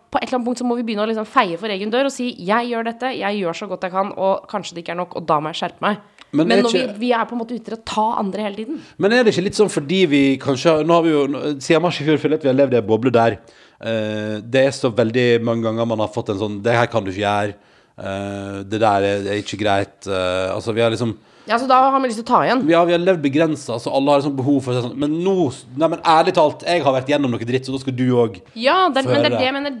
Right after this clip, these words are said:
Speaker 1: den tingen bør vi begynne å jobbe litt imot.
Speaker 2: Ja, vi bør jo det.
Speaker 1: Altså, fordi hvis vi, det, det er som når folk sier sånn, «Eh, ja,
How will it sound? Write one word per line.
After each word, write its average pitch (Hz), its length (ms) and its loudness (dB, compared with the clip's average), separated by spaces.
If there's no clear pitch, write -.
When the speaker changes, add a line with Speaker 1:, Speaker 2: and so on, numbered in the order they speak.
Speaker 1:
den 277 140 -2
tingen 254 340 -6
bør 190 160 -2
vi 233 140 -4
begynne 226 260 -6
å 240 80 -6
jobbe 170 220 -6
litt 165 80 -12
imot. 285 400 -2
Speaker 2:
Ja, 120 120 6
vi 131 140 2
bør 123 160 4
jo - 120 -4
det. - 100 -12
Speaker 1:
Altså, 262 240 0
fordi 247 420 -4
hvis 240 220 -8
vi, 247 80 -2
det, 247 160 -2
det 254 100 0
er 233 80 -2
som 262 140 -4
når 254 80 -4
folk 226 180 -6
sier 220 220 -8
sånn, 190 300 -4
«Eh, 254 220 2
ja, 277 60 2